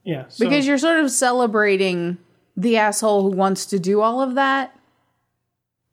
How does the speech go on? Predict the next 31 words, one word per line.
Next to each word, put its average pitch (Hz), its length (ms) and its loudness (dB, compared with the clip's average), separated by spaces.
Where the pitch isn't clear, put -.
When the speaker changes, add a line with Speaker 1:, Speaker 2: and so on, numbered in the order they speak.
Speaker 2:
and 220 140 2
then 214 160 0
blaming 214 480 0
the 196 80 0
person 202 400 -2
who 185 140 -2
sets - 360 -4
them 185 160 -2
off, 180 480 -4
even 220 160 2
though 247 120 2
the 220 80 2
person 214 340 -2
who 196 100 2
does 180 280 0
all 220 180 0
that 214 320 -2
is 185 280 -4
one 202 180 2
hundred 220 600 0
percent 180 500 -2
to 196 60 -2
blame. 185 520 0
Speaker 1:
Right. 170 280 -2
Speaker 2:
So - 100 -2
you're 208 120 0
celebrating 233 600 0
that 202 260 0
guy, 190 540 0
and 196 160 0
anybody 214 720 0